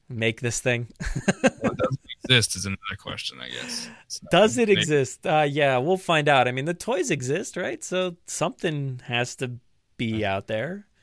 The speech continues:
Speaker 1: I think.
Speaker 2: Uh, you know,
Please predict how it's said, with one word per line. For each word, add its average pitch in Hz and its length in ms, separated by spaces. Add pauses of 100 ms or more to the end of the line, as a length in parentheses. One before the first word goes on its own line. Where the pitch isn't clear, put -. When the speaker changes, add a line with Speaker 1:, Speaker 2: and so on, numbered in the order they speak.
(420)
Speaker 1:
I 120 120
think. 120 260
Speaker 2:
Uh, 131 340 (1040)
you 143 120
know, 147 280